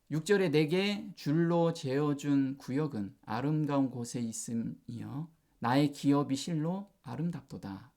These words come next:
그래서 다윗은 또 줄로 재어준 구역에 대해서 이야기를 하고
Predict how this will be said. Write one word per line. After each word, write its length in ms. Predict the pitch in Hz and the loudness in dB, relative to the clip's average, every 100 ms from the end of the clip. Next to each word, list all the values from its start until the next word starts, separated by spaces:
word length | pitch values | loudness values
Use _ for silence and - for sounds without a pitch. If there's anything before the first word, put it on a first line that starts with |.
| _ | _
그래서 340 | 131 139 127 - - - - - | -2 -2 -2 -6 -20 -20 -18 -4
다윗은 420 | 127 143 151 139 | 0 2 2 0
또 320 | 160 214 - - | 0 0 -6 -6
줄로 380 | 165 175 208 | 0 2 4
재어준 720 | 196 139 151 175 170 208 285 - _ - | 2 2 2 2 0 -2 -2 -6 _ -6
구역에 440 | 147 165 240 226 | 2 4 6 4
대해서 480 | 151 123 117 104 - _ _ - | 2 0 -2 -4 -6 _ _ -4
이야기를 360 | 131 123 120 | -2 -2 -4
하고 320 | 123 117 107 | -8 -8 -8